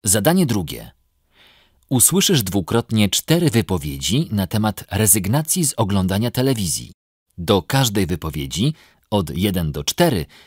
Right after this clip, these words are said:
dopasuj odpowiadające jej zdanie od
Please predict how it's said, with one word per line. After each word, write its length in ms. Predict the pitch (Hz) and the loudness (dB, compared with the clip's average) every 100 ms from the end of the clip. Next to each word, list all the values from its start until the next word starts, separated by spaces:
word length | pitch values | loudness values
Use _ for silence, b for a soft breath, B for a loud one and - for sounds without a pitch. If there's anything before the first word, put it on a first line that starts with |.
| B - | B -4
dopasuj 640 | 113 - 170 - 180 180 - | -2 0 2 2 2 0 0
odpowiadające 880 | 113 - 110 110 98 107 156 151 104 | -4 0 0 0 2 2 0 0 0
jej 200 | 101 104 | 0 0
zdanie 520 | 101 87 67 57 - _ _ - | 0 -2 -4 -10 -18 _ _ -2
od 220 | 117 | -2